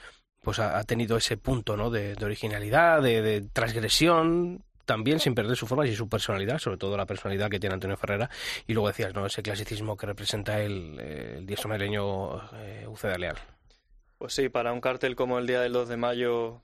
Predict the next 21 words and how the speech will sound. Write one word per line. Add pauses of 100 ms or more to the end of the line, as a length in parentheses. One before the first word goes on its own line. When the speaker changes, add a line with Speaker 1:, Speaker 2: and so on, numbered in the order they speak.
(140)
Speaker 2:
que
representa
tanto
para
Madrid, (520)
el
padrino
creo
que
no
podría
haber
sido
mejor,
un
torero
de
Madrid
con
un
concepto